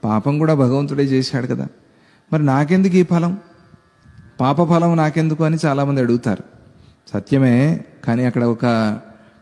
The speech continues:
ఆ, రహస్యం చెప్పారు, తెలుసుకోవాల్సిన విషయం. అన్నీ చేసేది భగవంతుడే, అందులో ఏమీ సందేహం లేదు, నిజమే.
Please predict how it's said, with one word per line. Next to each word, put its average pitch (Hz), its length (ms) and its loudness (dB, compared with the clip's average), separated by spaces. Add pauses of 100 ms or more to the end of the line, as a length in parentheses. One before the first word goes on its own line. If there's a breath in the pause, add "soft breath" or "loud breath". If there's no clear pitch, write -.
(120)
ఆ, 101 440 -4
రహస్యం 139 460 0
చెప్పారు, 113 380 0 (600)
తెలుసుకోవాల్సిన 123 640 -2
విషయం. 117 340 0 (760 soft breath)
అన్నీ 123 180 0
చేసేది 131 440 2
భగవంతుడే, 123 840 0 (480)
అందులో 110 220 -2
ఏమీ 113 180 2
సందేహం 117 480 2
లేదు, 127 200 2
నిజమే. 123 540 2